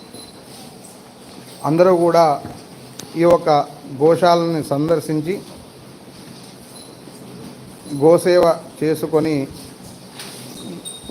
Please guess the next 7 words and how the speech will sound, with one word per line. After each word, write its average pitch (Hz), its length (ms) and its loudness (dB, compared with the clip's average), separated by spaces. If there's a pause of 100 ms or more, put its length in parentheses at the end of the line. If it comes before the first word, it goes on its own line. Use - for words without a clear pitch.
(140)
గోసంతతి 175 540 4 (100)
అభివృద్ధికై 156 680 0 (680)
అందరూ 165 240 2 (100)
కూడా 160 200 4 (1700)
మీ 156 100 2
యొక్క 170 260 4 (380)
తోడ్పాటు 170 560 2